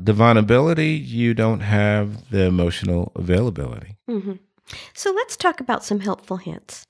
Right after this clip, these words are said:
Speaker 2: And each podcast, we will be providing some helpful hints to get you started in improving your relationships. We hope you will use these between podcasts and also that you'll make a practice of using these hints.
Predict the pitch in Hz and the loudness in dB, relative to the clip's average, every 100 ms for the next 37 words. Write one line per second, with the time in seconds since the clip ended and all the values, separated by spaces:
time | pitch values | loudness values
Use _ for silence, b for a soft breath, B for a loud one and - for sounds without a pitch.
0 | B B B B - 247 - 285 359 - | B B B B -2 -2 0 -6 -6 -6
1 | 277 247 - 233 208 208 - 214 208 202 | 0 0 0 -4 -4 -4 -4 -2 0 -2
2 | 202 202 208 202 190 190 196 - 190 208 | -2 -4 -8 -6 -4 -4 -6 -6 -10 -6
3 | 202 - 247 233 180 - - B B - | -8 -6 -8 -6 -10 -10 -18 B B -10
4 | 254 294 302 381 - - 185 185 190 208 | -2 -2 0 -4 -2 -2 -2 -2 -2 -2
5 | 208 220 196 175 190 185 190 226 277 392 | -2 -4 -6 -6 -4 -4 -2 0 -2 -2
6 | 285 - - _ - - B B B B | -6 -6 -10 _ -20 -20 B B B B
7 | B B _ 196 196 185 208 202 - 226 | B B _ 0 0 2 0 0 -2 -6
8 | 196 190 196 202 202 202 196 - 180 - | -2 2 4 2 2 -2 -2 -4 -6 -6
9 | - 208 202 202 208 - 196 202 208 240 | -2 2 4 2 0 -2 -2 -2 -2 -4
10 | 262 330 - - - B B B 226 226 | -4 -8 -16 -20 -20 B B B 2 4
11 | 240 240 208 208 208 208 190 180 185 - | 2 0 -2 -2 0 0 0 -2 -8 -10
12 | 175 - - 175 - 175 180 180 185 180 | -10 -12 -10 -10 -8 -8 -6 -6 -8 -10
13 | 180 _ 175 - 180 175 - - | -16 _ -12 -12 -14 -14 -16 -20